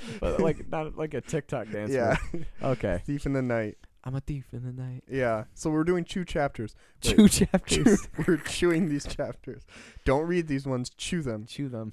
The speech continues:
Speaker 1: Really, really get a taste for what's
Speaker 2: Yeah. So the,
Speaker 1: what
Speaker 2: we
Speaker 1: you're
Speaker 2: only have
Speaker 1: reading.
Speaker 2: three more episodes of The Hobbit. Um,
Speaker 1: Three more?
Speaker 2: Yeah, 'cause we're doing,
Speaker 1: We're doing
Speaker 2: uh,
Speaker 1: two?
Speaker 2: two chapters. Then we'll do two more,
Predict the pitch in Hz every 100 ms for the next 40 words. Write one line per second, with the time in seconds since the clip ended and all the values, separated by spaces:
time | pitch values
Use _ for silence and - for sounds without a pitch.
0 | - 127 135 131 120 139 131 120 117 -
1 | - 117 104 - 85 82 80 - - -
2 | - 147 120 - 151 160 147 190 190 160
3 | 165 151 131 135 - 107 107 98 92 87
4 | 92 92 90 - _ - 101 87 98 -
5 | - - - - - 110 123 151 185 -
6 | - - - 139 101 - 147 139 139 131
7 | 117 - - - - 110 113 113 107 -
8 | - - 120 147 147 - - 139 139 123
9 | 135 135 - - 127 127 123 107 - 165
10 | 160 135 110 139